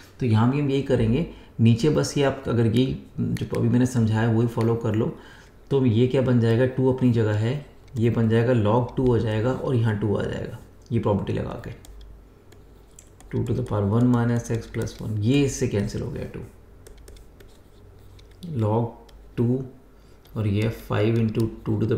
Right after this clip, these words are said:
power x plus one, मैं वन को भी लिख सकता हूँ ऐसे log two on base two, ये लिख लिया। फिर इसको ऐड कर लिया हमने, log a plus log b का formula होता है log a b, multiply कर लो तो ये हो गया two times, कोई और प्रॉ-, property लगानी वो लगा सकते हैं, ऐसा कुछ नहीं है। मैंने log दोनों side, जब इनको मैंने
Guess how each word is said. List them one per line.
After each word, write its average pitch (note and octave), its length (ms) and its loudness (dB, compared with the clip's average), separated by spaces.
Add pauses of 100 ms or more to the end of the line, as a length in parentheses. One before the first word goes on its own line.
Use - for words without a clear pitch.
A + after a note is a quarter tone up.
power A#2 240 -2
x A#2 240 -6
plus B2 280 -4
one, C3 280 -4
मैं A#2 240 2
वन G#2+ 160 2
को B2+ 120 2
भी B2+ 100 4
लिख B2+ 180 4
सकता B2+ 300 -4
हूँ B2+ 100 2
ऐसे B2+ 180 -2
log G#2+ 340 -2
two A#2+ 120 0
on A2+ 240 2
base G2+ 260 -2
two, G#2+ 160 -10
ये A2 100 -2
लिख G2 240 -2
लिया। - 160 -8 (680)
फिर B2 80 0
इसको - 380 -6
ऐड G#2 240 0
कर G#2 140 -2
लिया G#2 160 -2
हमने, G2+ 160 -2
log G#2+ 200 4
a B2+ 160 4
plus B2+ 180 0 (220)
log G#2 300 2
b A#2 100 2
का B2 60 0
formula A2+ 280 0
होता A2 160 -2
है A#2 80 0
log G#2 240 2
a G2+ 160 2
b, G2 100 0 (260)
multiply G#2+ 380 0
कर A2 200 -4
लो G2+ 100 -4
तो A2+ 160 -2
ये A2+ 60 2
हो A2 80 2
गया A#2 120 0 (240)
two C#3+ 260 2
times, A2 400 -2 (800)
कोई C3+ 100 2
और B2 140 6 (320)
प्रॉ-, A#2+ 140 0 (200)
property A#2+ 300 2
लगानी B2+ 320 4
वो B2+ 200 6
लगा A2+ 220 2
सकते - 260 -6
हैं, A2+ 80 0
ऐसा A#2 100 -6
कुछ - 240 -6
नहीं A2 100 2
है। B2 60 4
मैंने A#2+ 180 4
log A#2 280 2
दोनों B2 160 6
side, A#2+ 180 0
जब A#2+ 100 4
इनको A#2+ 200 4
मैंने C3 240 6